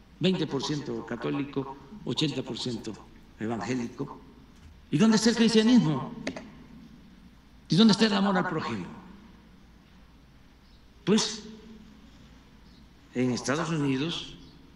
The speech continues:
y en todos los países. Entonces, ah, ¿nos va a afectar políticamente? ¿Quién sabe?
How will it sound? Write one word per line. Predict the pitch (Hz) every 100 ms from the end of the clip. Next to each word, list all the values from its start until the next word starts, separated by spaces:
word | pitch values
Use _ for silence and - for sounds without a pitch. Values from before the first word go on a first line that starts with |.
| - - -
y | - 123
en | 107 85 73 - - - - -
todos | - 131 185
los | 190
países. | 208 151 226 240 330 320 - - - - - - - - - - - - - - - - - - - - - - - - - - - -
Entonces, | - 170 165 - - - - - - - -
ah, | 175 208 170
¿nos | 165
va | 202
a |
afectar | 175 165 185
políticamente? | 165 170 160 151 151
¿Quién | - 180 185
sabe? | 175 180 160 147